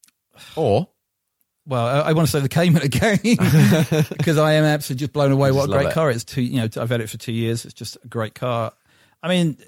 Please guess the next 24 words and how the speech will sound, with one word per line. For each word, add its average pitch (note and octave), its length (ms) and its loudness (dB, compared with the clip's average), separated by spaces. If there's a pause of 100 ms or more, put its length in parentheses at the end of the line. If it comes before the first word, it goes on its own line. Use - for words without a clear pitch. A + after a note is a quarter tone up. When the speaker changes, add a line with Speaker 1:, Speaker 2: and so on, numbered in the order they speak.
Speaker 2:
like, D#3 240 -4
every F#3 180 0
McLaren C#3 500 2
out C3 240 0
there G#2+ 380 -4 (220)
at A#2+ 140 -14
the - 80 -8
moment A2+ 400 0 (480)
is A#2+ 320 -8 (300)
probably C#3 240 -4
the A#2 80 -2
best A#2 180 -4
car A2+ 200 -2
you G#2+ 200 -2
ever, A#2 320 -2
ever A2 260 -6
can G#2+ 200 -8
drive, G#2+ 440 -6 (540)
and A2+ 220 -4
losing A2+ 280 -2
money A2+ 260 -2
hand A2 240 -2
over G#2+ 200 -8
fist. - 400 -14